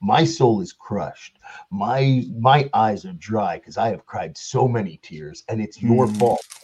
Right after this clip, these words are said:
Speaker 1: You let this happen to me. Like, what is going on here?" And, and usually the Psalms, the Psalms open with, with, or either open with praise or they open with disappointment.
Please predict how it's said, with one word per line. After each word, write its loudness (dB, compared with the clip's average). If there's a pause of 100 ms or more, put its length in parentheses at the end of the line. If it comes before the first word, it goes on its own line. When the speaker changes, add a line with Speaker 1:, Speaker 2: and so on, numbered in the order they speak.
(240)
Speaker 1:
You -2
let 2
this -6
happen -6
to -20
me. -20 (360)
Like, 0
what 2
is 2
going 2
on -4
here?" -18 (360)
And, -4
and 2
usually 2
the 0
Psalms, -4 (840)
the -4
Psalms 0
open 0
with, -2 (460)
with, -4
or 0 (220)
either 2
open 4
with -2
praise 0
or -2
they -6
open 0
with -4
disappointment. -8